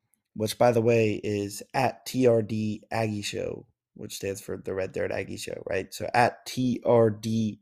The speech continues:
Aggie Show, if you don't follow us on there yet. I feel Devon Achane is not talked about enough around the country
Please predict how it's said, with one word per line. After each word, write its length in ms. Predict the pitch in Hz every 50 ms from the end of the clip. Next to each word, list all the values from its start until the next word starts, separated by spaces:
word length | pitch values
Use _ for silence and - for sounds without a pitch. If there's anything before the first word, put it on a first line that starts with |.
| _ -
Aggie 300 | 113 117 113 104 104 107 101
Show, 300 | - - 101 101 - - _ _ _ _ _ _ _ _ _ _ _ -
if 140 | - 104
you 60 | 107 104
don't 180 | 104 90 -
follow 260 | - 95 101 101 98
us 120 | 98 101 -
on 140 | 95 101 101
there 140 | 101 98
yet. 300 | 98 101 98 92 95 - _ _ _ _ _ _ _ _ _ _ _ _ _ _ _ _ _ _ - 107
I 120 | 117 113
feel 260 | - - 139 147 147
Devon 580 | 131 123 120 110 98 113 117 127 135 135 135 127
Achane 760 | - - 123 135 123 - - 131 127 127 127 123 120 113 -
is 180 | - 110 104 104
not 380 | 107 110 120 120 117 - - -
talked 320 | 127 110 113 117 - 120
about 280 | 107 110 107 107 104 -
enough 320 | 107 107 104 104 104 104
around 300 | 104 107 107 104 104 104
the 80 | 101 101
country 560 | - 113 110 107 107 - 101 101 98 101